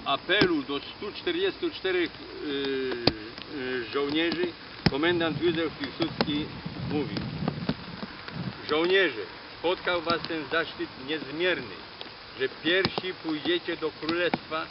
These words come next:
i przestąpicie granicę rosyjskiego zaboru jako czołowa kolumna Wojska Polskiego, idącego walczyć o oswobodzenie ojczyzny. Patrzę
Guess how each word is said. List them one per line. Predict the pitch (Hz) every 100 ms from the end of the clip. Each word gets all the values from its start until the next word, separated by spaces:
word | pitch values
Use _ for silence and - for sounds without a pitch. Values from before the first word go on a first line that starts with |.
| - - -
i | -
przestąpicie | - 165 - 156 143 - 185 - 175
granicę | 139 139 143 175 160 170 165 - - - 117
rosyjskiego | 135 165 135 - 165 175 170 160
zaboru | 123 131 123 165 175
jako | 175 - - - -
czołowa | 135 151 175 170 175 -
kolumna | 131 143 170 170 143
Wojska | 151 151 - 151
Polskiego, | 156 143 - 143 - - - - - - - - 151
idącego | 147 147 135 175 180 175 180 147
walczyć | 151 175 170 170 - 143
o | 143 - 175
oswobodzenie | 190 - 165 160 147 131 165 170 170
ojczyzny. | 160 - 147 - - - - - - - - - - -
Patrzę | - 349 - 349 359